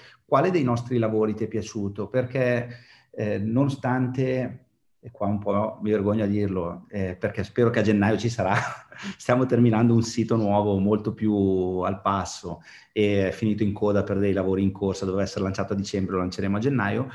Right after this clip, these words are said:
però una parte di cui noi siamo molto orgogliosi e teniamo aggiornata è la parte di portfolio sul nostro sito. <clears throat> E a me fa strano che un, una persona venga a fare un colloquio in un'azienda e quando tu gli dici, "Ma un lavoro dei nostri che ti è piaciuto?",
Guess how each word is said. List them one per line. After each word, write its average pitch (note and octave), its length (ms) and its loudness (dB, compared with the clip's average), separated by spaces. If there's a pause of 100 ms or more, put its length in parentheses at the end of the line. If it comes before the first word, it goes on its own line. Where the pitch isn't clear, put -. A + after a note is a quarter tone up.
(160)
però - 140 2
una A#2 120 4
parte A2+ 420 -2 (280)
di B2 100 -2
cui C3 160 0
noi B2 140 2
siamo A#2+ 180 0
molto A2 280 0
orgogliosi A2 340 2
e G2 40 -6
teniamo G#2 300 0
aggiornata A2 460 0
è A2+ 40 -2
la A#2 80 0
parte G#2 320 -4
di G2 120 -2
portfolio G2+ 560 -6
sul G#2 160 -10
nostro G2+ 280 -10
sito. F#2 460 -8 (420)
<clears throat> F3+ 300 8
E - 20 4
a E3 40 6
me D3+ 140 6
fa G#3 120 2
strano D3 500 2
che F3 100 0
un, C3+ 280 6
una B2+ 540 2
persona C3 340 0
venga A2+ 200 2
a - 20 -8
fare C3+ 160 -2
un A#2 60 -2
colloquio A#2+ 300 -2
in A2+ 60 2
un'azienda G2+ 800 -2 (160)
e C#3+ 100 -8
quando C#3 220 2
tu C3+ 120 -2
gli D3 100 0
dici, B2+ 280 0
"Ma C3 280 2
un D3 160 2
lavoro E3 320 2
dei D#3+ 140 0
nostri B2+ 340 -2
che D3 120 -4
ti - 100 -6
è A#2 60 -2
piaciuto?", A#2 920 -6